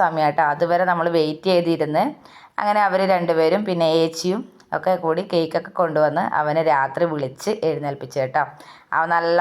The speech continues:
ഉറക്കമായിരുന്നു. പിന്നെ പാറക്കുട്ടി ഈ സമയത്ത് മൊബൈൽ കാണുന്നുണ്ടായിരുന്നു കേട്ടോ. അവൾ പാട്ടൊക്കെ കേട്ട് കൊച്ചു ടി വി ഒക്കെ കണ്ടുകൊണ്ടിരിക്കുന്ന സമയമായിരുന്നു. അപ്പോൾ അവനെ നമ്മളങ്ങനെ എഴുന്നേൽപ്പിച്ചിട്ടുണ്ട്. അപ്പോൾ അവന് നല്ലൊരു സർപ്രൈസ് ആയിട്ടായിരുന്നു കേട്ടോ. അങ്ങനെ ആൾ എഴുന്നേറ്റ്,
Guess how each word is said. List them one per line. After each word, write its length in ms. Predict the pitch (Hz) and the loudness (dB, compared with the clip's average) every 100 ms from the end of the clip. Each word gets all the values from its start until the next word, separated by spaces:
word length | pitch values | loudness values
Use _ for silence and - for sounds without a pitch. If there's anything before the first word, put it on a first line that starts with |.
| 170 | 2
ഉറക്കമായിരുന്നു. 600 | 160 - 170 165 160 196 262 - | 0 0 2 2 0 -2 -2 -2
പിന്നെ 180 | 165 160 | -2 0
പാറക്കുട്ടി 520 | 165 151 160 170 180 190 180 | 2 2 0 -4 -4 -6 -6
ഈ 40 | 175 | 0
സമയത്ത് 320 | 165 160 160 175 | 0 0 -2 -2
മൊബൈൽ 320 | 180 180 202 220 | 0 2 2 2
കാണുന്നുണ്ടായിരുന്നു 600 | 175 143 143 127 127 135 | 2 0 -2 0 0 0
കേട്ടോ. 180 | 131 - 135 - - - - - - | -6 -6 -6 -14 -20 -20 -20 -18 -4
അവൾ 240 | 165 160 175 190 - | -2 2 0 0 0
പാട്ടൊക്കെ 380 | 170 160 170 175 | 0 0 -2 0
കേട്ട് 280 | 175 165 175 | 2 2 0
കൊച്ചു 180 | 170 170 | -2 -2
ടി 80 | 170 | 0
വി 60 | 165 | 0
ഒക്കെ 100 | 165 170 | 2 0
കണ്ടുകൊണ്ടിരിക്കുന്ന 520 | 160 160 160 156 156 | 0 0 0 -2 0
സമയമായിരുന്നു. 480 | 156 151 147 139 165 220 - | 0 0 0 0 -2 -6 -6
അപ്പോൾ 160 | - 160 | -2 0
അവനെ 180 | 160 165 | 0 0
നമ്മളങ്ങനെ 380 | 170 165 165 165 165 | 0 0 0 2 2
എഴുന്നേൽപ്പിച്ചിട്ടുണ്ട്. 760 | 156 160 165 170 165 160 151 214 285 - - - _ - | 2 0 0 -4 -4 -2 0 0 -2 -14 -20 -20 _ -2
അപ്പോൾ 120 | 220 | 2
അവന് 160 | 220 220 | 2 2
നല്ലൊരു 320 | 214 208 208 208 | 0 2 0 2
സർപ്രൈസ് 480 | 190 175 - 196 196 190 | 0 0 -2 -2 2 0
ആയിട്ടായിരുന്നു 440 | 160 156 147 156 | 2 0 0 -2
കേട്ടോ. 200 | 151 165 143 - - _ - | 0 0 -2 -8 -20 _ -12
അങ്ങനെ 180 | - 160 160 | -4 0 0
ആൾ 120 | 165 180 | 0 2
എഴുന്നേറ്റ്, 500 | 175 170 175 175 190 | 2 2 0 2 0